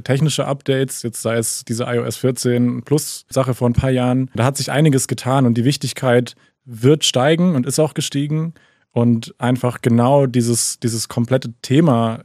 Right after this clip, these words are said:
zu depriorisieren, ist, glaub ich, so der Fehler Nummer eins. Und dann eben auch, ähm, eine Expertise sich selbst, äh, noch zu schaffen, wäre dann quasi der, der, der erste Schritt, wirklich zu verstehen, warum brauche ich das, wie viel Potenzial liegt dahinter? Und das Potenzial ist gewaltig.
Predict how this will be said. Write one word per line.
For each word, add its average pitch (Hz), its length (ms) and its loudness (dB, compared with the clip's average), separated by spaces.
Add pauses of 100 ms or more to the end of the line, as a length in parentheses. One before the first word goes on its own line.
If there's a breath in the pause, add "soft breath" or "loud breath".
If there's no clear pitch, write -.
zu - 120 -4
depriorisieren, 120 960 2 (240 soft breath)
ist, - 120 -20
glaub 120 100 4
ich, 120 60 0
so - 80 -2
der 120 120 2
Fehler 131 240 2
Nummer 117 280 2
eins. 139 360 -2
Und 113 200 -4
dann 131 180 0
eben 123 240 0
auch, 120 340 -2 (420 soft breath)
ähm, 113 440 0
eine 127 120 -4
Expertise 131 540 0
sich 110 180 -2
selbst, - 520 -2
äh, 110 320 -2
noch 113 160 -4
zu - 140 -8
schaffen, 113 320 -2
wäre 113 80 2
dann 110 100 0
quasi 113 320 0
der, 113 300 -4
der, 113 260 -2
der 110 200 -8
erste 117 280 -4
Schritt, - 420 -2
wirklich 120 200 -6
zu - 100 -8
verstehen, 127 540 0 (500 loud breath)
warum 113 460 4
brauche 160 300 2
ich - 80 -8
das, 131 180 -2
wie 131 60 0
viel 123 100 0
Potenzial 120 580 0
liegt 160 200 -2
dahinter? 156 340 2
Und 113 60 0
das 104 120 -6
Potenzial 117 460 -4
ist 117 140 -6
gewaltig. 156 640 0